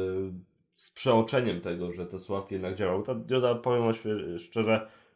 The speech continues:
świeci dosyć mocno i jeśli na przykład używamy tych słuchawek gdzieś w ciemności czy coś,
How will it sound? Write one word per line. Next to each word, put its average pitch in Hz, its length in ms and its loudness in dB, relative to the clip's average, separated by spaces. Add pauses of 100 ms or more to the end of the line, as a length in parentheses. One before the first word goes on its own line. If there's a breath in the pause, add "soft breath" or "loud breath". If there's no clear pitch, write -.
świeci 113 320 -4
dosyć 113 360 -6
mocno 117 640 0 (540 soft breath)
i 107 280 0
jeśli 117 280 2
na 110 60 0
przykład 110 200 -8
używamy 110 340 0
tych 107 140 -8
słuchawek 101 320 -4
gdzieś 98 260 -10
w - 240 -20
ciemności 117 520 -2
czy 90 120 -14
coś, 113 260 0